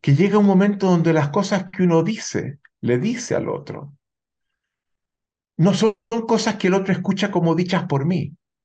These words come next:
Son cosas que el otro la escucha como dicha por mí convertido en imagen especular.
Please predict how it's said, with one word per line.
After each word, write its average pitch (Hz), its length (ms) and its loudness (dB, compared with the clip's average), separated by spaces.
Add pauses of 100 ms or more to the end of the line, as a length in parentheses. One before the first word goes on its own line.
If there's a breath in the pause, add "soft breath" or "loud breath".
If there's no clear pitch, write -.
(1200)
Son 180 300 -2
cosas 202 380 -2
que - 120 0
el 165 100 0
otro 202 560 -2 (1000)
la 139 160 2
escucha 143 560 -2
como 139 320 0
dicha 139 580 -4 (2500)
por 135 200 0
mí 208 220 2
convertido 180 800 2
en 165 140 2
imagen 202 880 0 (1300 soft breath)
especular. 151 1040 0